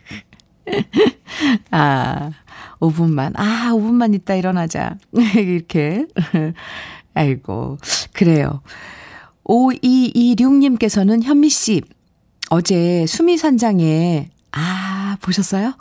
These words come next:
네. 예쁜 따님과 함께 나온 거 봤어요. 러브스토리도 <laughs> 잘 들었어요. <laughs> 아, 그랬군요. 네. 수연이 잘 봐주세요. <laughs>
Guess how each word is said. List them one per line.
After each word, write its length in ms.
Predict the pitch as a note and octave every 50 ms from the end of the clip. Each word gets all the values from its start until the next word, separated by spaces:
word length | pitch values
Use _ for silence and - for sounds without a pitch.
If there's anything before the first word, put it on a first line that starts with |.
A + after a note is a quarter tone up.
| - - -
네. 280 | E3 E3+ E3+ F3 D#3+ - - - - - -
예쁜 300 | F#3+ G3 G3 - A3+ A3+
따님과 460 | A3 C4 C4+ C#4+ D#4+ D#4 D4+ C4 C4 C4
함께 260 | C4 A#3+ A3 A#3+ A3
나온 300 | G3 F3+ E3+ E3+ F3 E3+
거 80 | F3
봤어요. 600 | D#3 - - D#3 - - - D#3+ C3+ A#2 B2 - - _ _ _ _ _ _ _ _ -
러브스토리도 720 | D#3+ E3 E3+ E3 F3 - - - - G3 E3+ F3 - E3+ C#3+ - - _
<laughs> 120 | _ _
잘 280 | - - - E3 E3 E3+
들었어요. 480 | E3 F#3 - - - - - - D#3+ D3+ - - F3+ - _ -
<laughs> 2250 | - F#3 - - B3+ - - F#4 - - _ _ _ _ _ _ _ _ - - - _ _ - - - - E4 - - _ _ _ - - - - - - - - - -
아, 340 | - G#3+ A3+ A#3 A#3 A3 A3
그랬군요. 920 | G3+ - G#3 G#3 G3 - - F#3+ G3 G3+ G3+ G3+ G#3+ A3 G#3 G3 F#3 F#3 G3 - B3 B3 A#3 A3 G3 F3+ - - _ _ -
네. 600 | B3+ G3+ F3+ F3+ E3+ E3+ E3 D#3+ D#3 D#3 E3 F3 - _ _ _ _ -
수연이 640 | - - - D#4 C#4+ C4+ A#3+ A3+ G#3+ G3+ F#3+ F3+ F3+ _ _
잘 240 | - - F#3+ E3+ E3+
봐주세요. 640 | E3 E3+ D#3 D3+ F3 F3+ F3+ F3+ E3+ E3+ E3+ E3+ E3+
<laughs> 60 | -